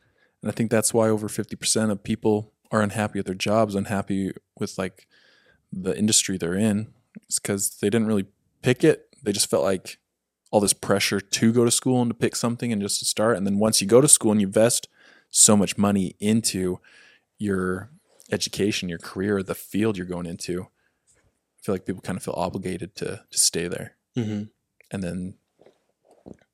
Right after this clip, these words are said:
Speaker 1: once you have a family and you have bills you gotta pay, it makes it harder and harder to do what you really wanna do and to branch out and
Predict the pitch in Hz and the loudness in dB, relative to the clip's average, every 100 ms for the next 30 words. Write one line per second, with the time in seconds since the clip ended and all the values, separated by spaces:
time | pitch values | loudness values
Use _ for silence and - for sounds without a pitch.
0 | _ _ - 101 107 95 95 107 110 113 | _ _ -4 -2 0 -2 -2 -2 0 0
1 | 104 104 - 104 104 98 104 107 113 98 | -2 -6 -10 -6 -4 -4 4 4 4 2
2 | 98 98 - 107 107 104 _ _ _ - | 0 0 0 0 0 -4 _ _ _ -2
3 | 98 95 - 104 101 98 104 98 95 - | -2 -2 2 4 4 2 2 4 2 -2
4 | - 92 90 92 _ _ _ _ _ 117 | -2 0 -2 -4 _ _ _ _ _ 2
5 | 95 90 90 95 110 117 123 131 139 127 | 2 2 -2 4 6 6 4 4 2 -2
6 | _ _ _ _ - 95 92 95 95 - | _ _ _ _ -12 -8 -2 -2 -2 -4
7 | 92 - 92 98 | -4 -4 -8 -12